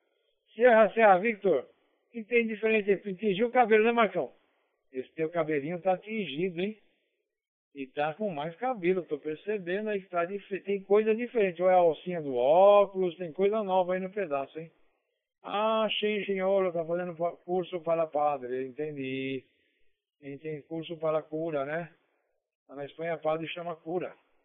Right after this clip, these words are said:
Se a, se a Victor é tua, pega por aí que eu vou pegar uma aguinha pra descer meu Viagra aqui, tá engasgado aqui.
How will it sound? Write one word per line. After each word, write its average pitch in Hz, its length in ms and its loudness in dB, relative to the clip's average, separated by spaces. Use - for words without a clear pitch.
Se 226 100 2
a, 233 200 8
se 233 80 0
a 226 120 8
Victor 208 320 0
é 202 120 6
tua, 226 480 4
pega 214 280 0
por 202 160 0
aí 208 160 4
que 202 60 -4
eu 196 80 2
vou 185 300 2
pegar 165 300 -4
uma 170 140 0
aguinha 160 240 0
pra 180 120 0
descer 170 320 -4
meu 170 160 -4
Viagra 151 320 2
aqui, 151 180 -8
tá 160 160 -6
engasgado 143 880 -8
aqui. 110 300 -16